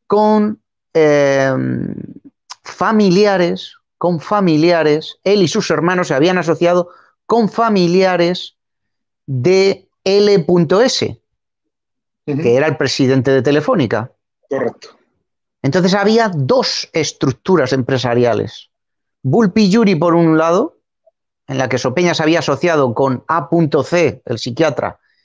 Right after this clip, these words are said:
Speaker 1: y B D C,
Speaker 2: Sí.
Speaker 1: el productor de cine, y por otro
Speaker 2: Sí.
Speaker 1: lado Graminsa, Graminsa, que era una sociedad de tecnología, ¿no? Eh, de informática, bueno, en fin, en la que estaba asociado con cuñados,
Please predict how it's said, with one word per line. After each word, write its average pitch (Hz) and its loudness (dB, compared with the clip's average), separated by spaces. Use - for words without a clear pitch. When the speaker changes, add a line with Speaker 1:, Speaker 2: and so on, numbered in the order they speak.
Speaker 1:
y 147 2
B 160 2
D 156 2
C, 190 -2
Speaker 2:
Sí. 330 -12
Speaker 1:
el 123 -8
productor 139 0
de 170 0
cine, 190 -2
y 180 -2
por 196 0
otro 208 2
Speaker 2:
Sí. 196 2
Speaker 1:
lado 202 2
Graminsa, 180 0
Graminsa, 156 0
que 165 -2
era 139 2
una 151 0
sociedad 147 0
de 139 2
tecnología, 120 0
¿no? 156 -4
Eh, 131 2
de 120 2
informática, 135 -2
bueno, 139 0
en 123 -2
fin, 135 -2
en 143 0
la 139 -2
que 139 -2
estaba 208 -2
asociado 208 -2
con 208 0
cuñados, 202 2